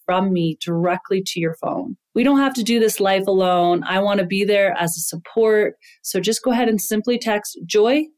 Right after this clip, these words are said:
to seven two zero, seven zero six, five nine five six. And I'm gonna be sending you free. It might be an affirmation or encouragement, maybe a meditation,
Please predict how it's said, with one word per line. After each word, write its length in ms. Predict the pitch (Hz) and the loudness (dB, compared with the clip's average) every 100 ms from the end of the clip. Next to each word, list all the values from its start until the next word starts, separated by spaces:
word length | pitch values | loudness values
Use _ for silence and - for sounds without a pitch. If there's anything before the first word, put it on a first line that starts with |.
| - | -10
to 120 | - | -4
seven 560 | 175 - - 180 233 254 | -4 -2 -2 0 2 2
two 220 | 254 277 | 2 2
zero, 600 | 269 208 180 180 170 170 170 _ _ - | 2 2 2 2 2 0 -4 _ _ -10
seven 480 | - - 202 233 247 | -6 -2 0 2 2
zero 320 | 254 262 262 | 2 2 2
six, 500 | - 208 196 - - _ _ _ | 0 -2 -2 -6 -12 _ _ _
five 260 | 190 202 214 | -2 0 0
nine 380 | 202 185 185 - - | 0 0 -2 -6 -4
five 240 | 180 175 | 0 0
six. 320 | 170 190 147 - | 0 -2 -2 -2
And 140 | 180 | -2
I'm 80 | 185 | 0
gonna 120 | 220 | 2
be 120 | 262 | 2
sending 400 | 269 247 226 220 | 0 0 2 2
you 160 | 190 180 | 0 -2
free. 680 | - - 214 247 240 247 247 - - | -4 -4 0 0 0 0 -4 -12 -4
It 80 | 190 | 0
might 220 | 180 175 | 0 0
be 100 | 180 | 0
an 140 | 170 | 0
affirmation 840 | 160 170 180 180 254 254 - 247 | -2 -4 -4 0 0 0 0 0
or 180 | 233 175 | 0 0
encouragement, 1040 | 160 170 - 247 247 247 240 233 226 214 - - _ | -2 -4 -2 0 0 0 0 0 0 -2 -8 -20 _
maybe 240 | 190 185 190 | -2 0 2
a 60 | |
meditation, 1080 | 170 165 165 - 254 254 - 254 240 233 233 | 2 0 -2 -2 0 0 0 0 0 2 0